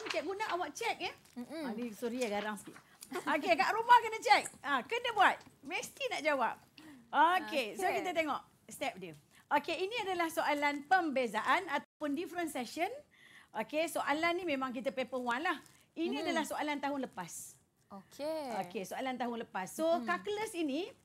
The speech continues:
Speaker 1: walaupun awak tengok dia simple, tapi aras dia takkan ada aras di rendah tu.
Speaker 2: Hmm.
Speaker 1: Kalau aras rendah, dia ada soalan aras pengetahuan. Nanti kita akan tengok. Okey, so kita tengok jawapan. You all check jawapan, boys. Okey,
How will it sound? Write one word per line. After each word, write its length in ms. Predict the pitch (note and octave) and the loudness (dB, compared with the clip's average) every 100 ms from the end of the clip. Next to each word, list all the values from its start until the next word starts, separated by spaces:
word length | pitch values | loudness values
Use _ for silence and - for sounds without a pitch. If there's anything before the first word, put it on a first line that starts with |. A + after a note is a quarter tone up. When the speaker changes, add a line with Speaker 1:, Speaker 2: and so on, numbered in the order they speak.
| _ _ _ _ _ _ _ | _ _ _ _ _ _ _
Speaker 1:
walaupun 420 | B3+ D#4+ G#4 A4 G#4+ | 0 0 0 -2 2
awak 180 | F4 C#4+ | 2 2
tengok 240 | E4 E4+ | 0 0
dia 140 | C#4+ E4+ | -2 -4
simple, 500 | G#4 A4 - C4+ D4+ | -6 -8 0 2 2
tapi 280 | E4 - A4+ | 0 -4 0
aras 420 | - F4 F4+ D#4+ | 2 2 0 -2
dia 220 | B3+ D#4 | -2 -4
takkan 400 | - C4+ E4+ E4+ | -4 -6 -4 -2
ada 260 | E4 D4 F4 | -2 -2 0
aras 280 | C4+ C4+ C4+ | 0 0 -2
di 120 | A3+ | -4
rendah 380 | B3 A#3+ A3+ F#3+ | -6 -4 -4 -6
tu. 180 | F3+ D#3+ _ | -8 -14 _
Speaker 2:
Hmm. 180 | A#3 A#3+ | -8 -4
Speaker 1:
Kalau 220 | B3 C4 - | 0 2 2
aras 300 | D4+ E4 E4 | 0 -2 -4
rendah, 260 | D#4 F4 | -4 -2
dia 140 | C#4+ C4+ | 0 0
ada 240 | C4+ D#4+ | 0 0
soalan 380 | A#3 D#3+ A3 A#3 | -2 -2 -4 -4
aras 240 | G#3+ A#3 G#3 | -4 -6 -6
pengetahuan. 400 | A3 G3+ G3 F#3+ | -10 -8 -4 -4
Nanti 220 | A#3+ E4 | -4 -6
kita 160 | E4+ C4+ | -6 -6
akan 140 | A#3 | -8
tengok. 260 | F#3 E3+ - - - - - - | -8 -10 -12 -18 -20 -20 0 6
Okey, 360 | F#4+ F#4+ C#4+ F3+ | 6 6 0 0
so 180 | - D4+ F4 F4 | 4 6 6 2
kita 220 | D#4+ D#4+ | -2 -2
tengok 300 | E4+ F4 F#4 | 0 0 2
jawapan. 300 | D4+ D4 C#4 | 0 2 0
You 100 | C#4 | 2
all 60 | E4 | 0
check 220 | E4 F4+ | 2 2
jawapan, 320 | D#4+ E4 F4+ D4+ | 4 2 2 6
boys. 380 | D#4+ - - - _ _ _ _ _ - - _ - | 6 4 -4 -20 _ _ _ _ _ -20 -20 _ 0
Okey, 260 | C4 C#4+ | 2 2